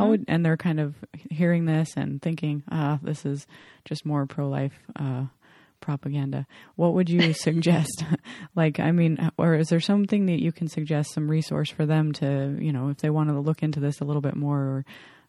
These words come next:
Speaker 2: um, yeah, I guess, what would you tell them?
Speaker 1: I would tell them if they, you know, if they haven't investigated for themselves and don't understand why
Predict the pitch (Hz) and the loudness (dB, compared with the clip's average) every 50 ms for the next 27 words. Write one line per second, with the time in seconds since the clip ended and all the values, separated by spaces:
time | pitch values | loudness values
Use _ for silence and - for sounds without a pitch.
0 | _ - 156 143 131 131 135 135 - - - 160 135 127 131 - - - - 165 | _ -6 -4 -4 -4 -4 -6 -8 -8 -8 -6 -4 -4 -4 -4 -8 -12 -10 -6 -4
1 | 160 151 151 - - 156 170 170 156 160 147 - 139 139 139 135 135 139 135 - | -2 -2 -2 0 0 0 0 2 2 0 0 0 -2 -2 -2 -2 -4 -6 -10 -14
2 | _ _ _ _ _ _ _ _ _ _ _ _ - - - - - - - - | _ _ _ _ _ _ _ _ _ _ _ _ -20 -20 -20 -20 -20 -20 -20 -20
3 | - - _ _ _ _ - - 180 202 214 208 202 - - - 202 202 202 180 | -20 -20 _ _ _ _ -4 0 0 2 2 0 0 -2 -2 0 2 2 2 2
4 | 208 208 208 208 202 202 202 196 190 - - _ - - - - 214 208 208 - | 0 0 0 0 -2 -4 -4 -6 -6 -8 -10 _ -20 -20 -16 -10 -8 -8 -8 -8
5 | - - - - 190 185 185 180 180 180 180 - - - - 202 185 180 170 165 | -10 -10 -2 2 4 4 4 4 2 2 0 -2 -2 -4 -2 -2 0 0 0 0
6 | 165 - 180 180 175 185 190 202 214 208 196 185 180 185 - - 208 - 202 196 | 0 -2 -2 0 2 2 2 2 2 -2 -2 0 -2 -2 -2 -2 -4 -2 -2 -2
7 | 202 196 - - 185 170 170 170 165 - 170 170 165 180 185 190 - - - - | -2 -2 -4 -4 -4 -4 -4 -6 -4 0 0 2 2 2 0 -2 -6 -10 -8 -6
8 | 185 170 165 170 165 165 160 - - _ _ _ _ _ - 185 180 170 170 - | -4 -2 0 0 0 0 0 -4 -6 _ _ _ _ _ -2 -2 -2 -2 -2 -4
9 | - - 175 170 170 175 185 190 - _ _ _ - - _ _ _ _ _ _ | -6 -6 -4 -4 -4 -4 -4 -6 -8 _ _ _ -20 -20 _ _ _ _ _ _
10 | _ _ - 170 165 151 156 170 196 | _ _ 4 6 6 6 6 4 2